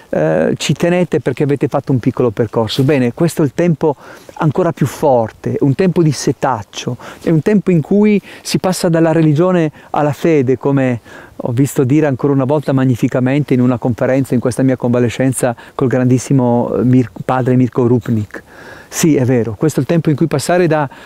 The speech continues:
un'appartenenza esteriore, bella, cara, santa, s-, no, bello Natale, viva le musiche, viva gli zuccheri, viva tutto,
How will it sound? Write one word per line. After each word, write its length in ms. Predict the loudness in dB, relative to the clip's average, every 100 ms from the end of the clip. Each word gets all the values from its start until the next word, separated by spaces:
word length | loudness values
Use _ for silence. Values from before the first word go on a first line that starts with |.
| -8
un'appartenenza 640 | -4 -2 -2 -2 -2 0 -2
esteriore, 480 | 0 0 2 2 2
bella, 320 | 2 0 0
cara, 360 | 0 0 0
santa, 440 | -2 0 0 0 0
s-, 200 | 0 0
no, 240 | 2 2 2
bello 280 | 2 2
Natale, 560 | 2 2 0 0 2 4
viva 300 | 4 4 2
le 80 | 2
musiche, 520 | 4 4 2 2 2
viva 220 | 2 2
gli 160 | 2 2 2
zuccheri, 420 | 0 2 2 2
viva 200 | 2 0
tutto, 540 | 2 0 0 -6 -8